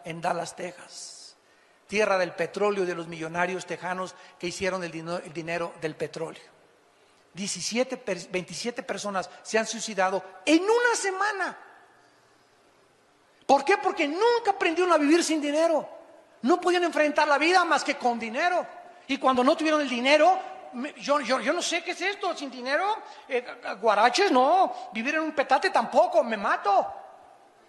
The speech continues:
Y se volaron la tapa de los sesos. Cuando muchas veces la Biblia nos dice que al rico no lo deja de, eh, dormir el, el, el, el dinero. Y el campesino, oye,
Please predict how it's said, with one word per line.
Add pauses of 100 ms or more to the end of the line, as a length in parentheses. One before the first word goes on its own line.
Y
se
volaron
la
tapa
de
los
sesos. (580)
Cuando
muchas
veces
la
Biblia
nos
dice (400)
que
al
rico
no
lo
deja (200)
de, (100)
eh,
dormir
el,
el,
el,
el
dinero. (300)
Y
el
campesino, (500)
oye,